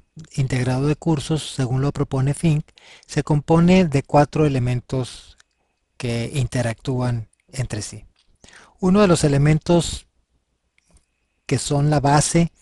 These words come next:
y el contexto en donde se desarrolla el diseño del curso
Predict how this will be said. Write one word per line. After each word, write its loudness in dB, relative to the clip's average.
y 0
el -4
contexto -4
en 2
donde -2
se -6
desarrolla -2
el -2
diseño -4
del -4
curso -6